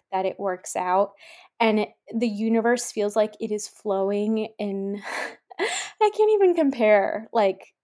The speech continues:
how it is flowing now versus, uh, who I was when I worked at my corporate job.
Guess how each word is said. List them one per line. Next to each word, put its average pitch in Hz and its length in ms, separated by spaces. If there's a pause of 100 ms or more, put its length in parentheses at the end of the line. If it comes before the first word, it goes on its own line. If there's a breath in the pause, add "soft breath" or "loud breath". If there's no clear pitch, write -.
(120)
how 202 300
it 202 80
is 196 160
flowing 202 480
now 196 460
versus, 196 920 (920 loud breath)
uh, 240 60 (360 loud breath)
who 214 140
I 196 160
was 180 520
when 202 100
I 196 80
worked 175 380
at 196 180
my 196 120
corporate 196 500
job. 208 640